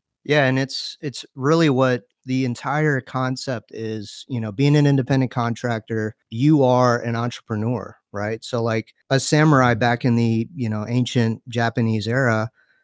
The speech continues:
you know, they're grown very regimented, taught, you know, this is what you can and can't do. A Ronin samurai is <clears throat> someone that, uh, kind of forges their own path, you know, wants to make his own mark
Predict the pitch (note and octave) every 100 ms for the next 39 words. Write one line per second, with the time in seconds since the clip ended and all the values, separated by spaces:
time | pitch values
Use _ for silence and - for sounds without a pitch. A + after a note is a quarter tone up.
0 | _ C3+ B2 A#2+ C3 C3+ C3 B2 A#2+ A#2
1 | A2 A#2+ B2 A#2+ A#2+ A#2+ A2+ - A#2 A2
2 | - - G#2+ F#2+ F#2 G#2+ B2+ - B2 A2
3 | - B2+ A#2 - G2 F#2 C#3+ D3+ D3+ -
4 | _ _ _ _ - A#2+ A2+ A2 C#3 G3
5 | E3 A#2+ A2+ A#2+ - - B2 A2+ G#2+ G#2+
6 | A2 D3 - - A#2+ A#2 - - _ -
7 | A3+ - E3 G#2+ G2+ D#3+ C#3 C3+ B2+ B2
8 | A#2+ - B2+ A2+ A2+ - - - - -
9 | E3 C#3 - D3+ C3 C3+ C3 B2 C3+ B2
10 | B2 B2 - _ _ _ _ C3 A#2 A2
11 | G#2 - - B2+ B2+ A#2 - A#2+ A2+ G#2+
12 | C3 C3 B2 A2 B2 D#3 A2 G#2+ B2+